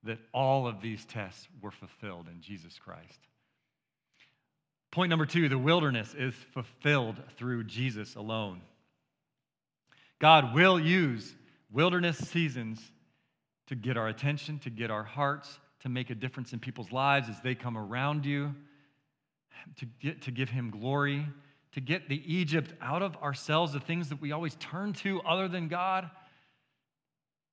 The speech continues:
to get, to shape us into who he wants to be for the, for the work that he has for you, the glorious work that he has for you to do, and to prepare us for the promised lands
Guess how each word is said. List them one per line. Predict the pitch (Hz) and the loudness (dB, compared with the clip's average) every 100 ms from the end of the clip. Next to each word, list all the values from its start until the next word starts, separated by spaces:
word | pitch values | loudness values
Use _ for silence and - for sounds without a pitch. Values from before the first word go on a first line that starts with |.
| _ _ | _ _
to | - | -6
get, | 143 214 - - _ _ _ _ _ _ _ _ | -2 -2 -2 -20 _ _ _ _ _ _ _ _
to | - | -12
shape | 131 208 226 | -2 -2 -2
us | 180 | -4
into | 170 147 | -2 -2
who | 127 202 | -2 -2
he | 202 | 0
wants | 180 170 | 0 -2
to | - | -4
be | 131 190 262 | -2 0 0
for | 185 | -2
the, | 127 120 - _ | -10 -14 -20 _
for | _ | _
the | 127 | -6
work | 127 226 214 | -4 -4 -4
that | |
he | 160 | -4
has | 131 196 254 247 | -2 0 -2 -4
for | 139 | -8
you, | 113 | -8
the | |
glorious | 110 165 240 190 - | -8 -8 -8 -8 -10
work | 165 143 | -12 -10
that | 127 | -10
he | |
has | 113 113 | -6 -8
for | - 113 | -8 -12
you | 98 | -10
to | |
do, | 92 92 92 92 _ _ _ _ _ _ _ _ | -12 -12 -14 -16 _ _ _ _ _ _ _ _
and | 127 | -10
to | |
prepare | 131 120 131 143 | -8 -4 0 4
us | 135 131 - | 4 2 -2
for | 127 | -10
the | 110 | -12
promised | - - 123 120 110 - - 107 | -12 -6 -4 -4 -6 -14 -20 -10
lands | 113 107 92 85 | -6 -6 -8 -16